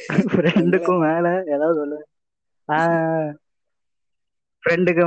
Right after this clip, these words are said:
Speaker 2: மேல, லவ்வுக்கு
Speaker 1: தெரியாது.
Speaker 2: கீழே, அது
Speaker 1: அவன்
Speaker 2: என்னன்னே சொல்ல
Speaker 1: அவன்
Speaker 2: மாட்டாங்க.
Speaker 1: கூட
Speaker 2: அது
Speaker 1: சுத்த
Speaker 2: என்னடான்னு கேட்டா, பெஸ்டி, அவன்
Speaker 1: நான் ஃபர்ஸ்ட் என்ன நினைச்சேன்னா,
Speaker 2: என்ன
Speaker 1: இந்த மீம்லாம்
Speaker 2: சொல்றது?
Speaker 1: போடுறாங்கல்ல,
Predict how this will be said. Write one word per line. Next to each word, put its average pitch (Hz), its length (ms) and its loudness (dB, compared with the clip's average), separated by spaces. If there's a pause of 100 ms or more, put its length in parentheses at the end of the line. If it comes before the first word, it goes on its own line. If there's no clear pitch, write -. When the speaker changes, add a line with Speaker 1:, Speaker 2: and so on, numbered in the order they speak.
Speaker 2:
மேல, 220 280 4
லவ்வுக்கு 185 60 4
Speaker 1:
தெரியாது. 165 320 0
Speaker 2:
கீழே, 190 300 2
அது 214 160 2 (500)
Speaker 1:
அவன் 151 180 0
Speaker 2:
என்னன்னே 240 380 4
சொல்ல 226 220 4
Speaker 1:
அவன் 233 160 4
Speaker 2:
மாட்டாங்க. 202 120 4
Speaker 1:
கூட 185 60 2
Speaker 2:
அது 156 140 0
Speaker 1:
சுத்த 151 80 0
Speaker 2:
என்னடான்னு 240 400 2
கேட்டா, 196 540 0 (680)
பெஸ்டி, 156 360 0 (140)
அவன் 156 240 -6 (340)
Speaker 1:
நான் - 180 -6
ஃபர்ஸ்ட் 156 200 0
என்ன 156 340 -2
நினைச்சேன்னா, 147 360 -6
Speaker 2:
என்ன 147 160 0
Speaker 1:
இந்த 131 160 -4
மீம்லாம் 156 240 0
Speaker 2:
சொல்றது? 180 160 2
Speaker 1:
போடுறாங்கல்ல, 113 500 -8